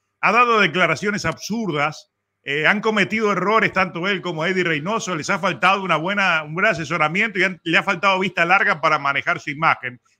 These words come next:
pero yo creo que lo que han hecho es lo correcto. Si él inventó la lesión, hizo lo correcto, porque con eso congela los títulos,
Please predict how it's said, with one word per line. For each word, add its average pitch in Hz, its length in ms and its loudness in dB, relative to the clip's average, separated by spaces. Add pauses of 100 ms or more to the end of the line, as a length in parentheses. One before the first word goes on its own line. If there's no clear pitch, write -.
pero 185 120 0
yo 208 120 4
creo 254 180 0
que 214 80 2
lo 202 140 2
que 208 60 2
han 196 100 2
hecho 233 200 -2
es 202 60 -2
lo 190 120 -2
correcto. 135 600 -4 (200)
Si 208 160 0
él 277 120 4
inventó 233 400 2
la 214 120 6
lesión, 226 560 0
hizo 208 240 0
lo 202 100 0
correcto, 147 500 -2
porque 180 220 -2
con 202 160 0
eso 240 460 2
congela 226 500 2
los 196 180 -2
títulos, 220 540 0